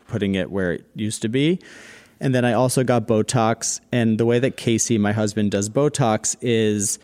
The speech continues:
with a very light hand, so you can still express, you can still emote,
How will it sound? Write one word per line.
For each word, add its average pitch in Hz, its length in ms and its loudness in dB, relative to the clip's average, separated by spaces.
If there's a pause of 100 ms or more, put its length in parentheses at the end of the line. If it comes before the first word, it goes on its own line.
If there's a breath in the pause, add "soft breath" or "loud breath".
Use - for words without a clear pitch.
with 139 120 0
a 143 60 2
very 131 360 4
light 123 240 4
hand, 120 420 2
so 131 100 2
you 117 140 4
can 113 180 2
still 113 340 2
express, 139 600 0
you 123 80 0
can 113 140 0
still 107 280 2
emote, 101 400 2